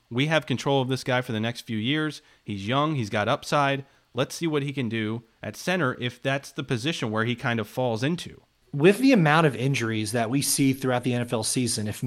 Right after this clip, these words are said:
Speaker 2: if Mike, if Deiter is not a week one starter, it is very likely he's going to be inserted sometime during the year to, uh, fill an injury position or to give depth if something's not going right with a certain player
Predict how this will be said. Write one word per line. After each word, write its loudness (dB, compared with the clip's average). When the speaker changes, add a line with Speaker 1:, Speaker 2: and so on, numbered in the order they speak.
Speaker 2:
if 0
Mike, 4
if 4
Deiter 6
is 0
not 4
a 2
week 0
one 2
starter, 0
it 4
is 8
very 8
likely 4
he's 0
going 4
to 0
be 0
inserted 0
sometime 2
during 2
the 0
year 4
to, 8
uh, 2
fill 4
an 0
injury 2
position 2
or 4
to 4
give 4
depth 4
if 2
something's 4
not 2
going 6
right 4
with 0
a 0
certain 2
player 4